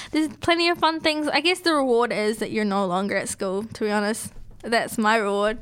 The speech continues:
you know, and you've got all this free time, well, to do whatever you want. Maybe you choose to work or spend time with family or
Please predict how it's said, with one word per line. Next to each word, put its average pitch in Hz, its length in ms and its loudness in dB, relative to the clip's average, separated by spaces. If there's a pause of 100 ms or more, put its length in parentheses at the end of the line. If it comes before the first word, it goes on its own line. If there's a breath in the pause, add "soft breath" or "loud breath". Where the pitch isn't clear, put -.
(140)
you 226 100 0
know, 202 240 0 (320 loud breath)
and 226 420 0
you've 226 240 -2
got 208 180 0
all 226 140 2
this 240 220 0
free 220 180 -2
time, 214 580 -2
well, 202 340 -2
to - 160 -6
do 208 200 0
whatever 208 280 0
you 226 160 0
want. 196 200 -2
Maybe 226 200 0
you 233 260 -4
choose 226 360 -2
to 226 140 -2
work 208 440 0
or 214 100 -4
spend 226 300 -4
time 226 140 -2
with 226 120 -2
family 220 560 0
or 202 160 0